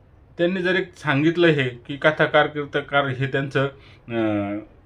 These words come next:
व्यासपीठ नाही बुवा, अं, राजकारणच्या म्हणजे गुणगान करण्याचं मोदींचं, भाजपचं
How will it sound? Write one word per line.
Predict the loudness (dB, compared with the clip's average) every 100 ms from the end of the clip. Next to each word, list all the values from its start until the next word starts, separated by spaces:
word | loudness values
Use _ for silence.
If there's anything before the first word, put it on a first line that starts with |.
| _
व्यासपीठ | 2 2 2 -4 0
नाही | 2
बुवा, | 2 0 -2 -8 -20 -20
अं, | -14 -12 -10 -12 -16 -20 -20 -20 -20 -20 -20 -20 _
राजकारणच्या | 2 2 4 4 4 2 2 6 8 6 2
म्हणजे | -6 -6 -6 -8 -6 -2
गुणगान | 2 2 2
करण्याचं | 0 -2 -2 -4 -4
मोदींचं, | -4 -8 -8 -6
भाजपचं | -4 -6 -8 -10 -10 -8